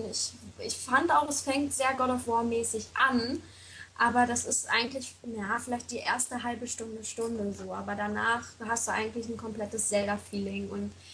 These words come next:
du hast zwar immer mal wieder so ganz, ganz selten, zumindest am Anfang, so Passagen, wo du in so, ähm, so Kampfarenen rein musst und zu einer bestimmten Aufgabe irgendwie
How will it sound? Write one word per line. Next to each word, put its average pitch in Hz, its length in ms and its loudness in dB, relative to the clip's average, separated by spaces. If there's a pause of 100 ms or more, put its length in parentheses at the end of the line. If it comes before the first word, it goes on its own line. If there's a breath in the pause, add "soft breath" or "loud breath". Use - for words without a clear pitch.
(380 loud breath)
du 247 100 2
hast 254 260 6
zwar 294 140 2
immer 285 160 4
mal 262 200 2
wieder 254 340 0
so 233 140 -4
ganz, 240 320 -2
ganz 240 180 0
selten, 233 400 -4
zumindest 226 340 -6
am 202 160 -6
Anfang, 233 480 -4
so - 100 -10
Passagen, 226 680 -4
wo 226 100 -2
du 220 80 -2
in 208 220 -4
so, 202 440 -4
ähm, 202 520 -4 (200)
so - 120 -12
Kampfarenen 208 880 0
rein 190 320 0
musst 233 240 -6
und 214 160 -6 (240)
zu 220 120 -2
einer 214 100 0
bestimmten 220 420 0
Aufgabe 208 560 0
irgendwie 202 420 -2